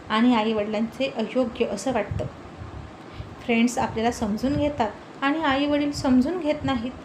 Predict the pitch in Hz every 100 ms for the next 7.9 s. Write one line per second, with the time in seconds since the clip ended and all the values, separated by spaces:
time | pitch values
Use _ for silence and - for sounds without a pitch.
0 | - - 208 294 262 208 - - - -
1 | - - - - - 208 208 202 220 208
2 | 190 - 233 202 - 262 - 285 226 -
3 | - - - - 254 277 269 247 269 220
4 | - - - 277 285 240 208 254 - -
5 | - 330 - 339 302 294 285 294 247 226
6 | 254 247 240 247 247 - - 285 285 285
7 | 214 - 247 254 247 247 247 226 220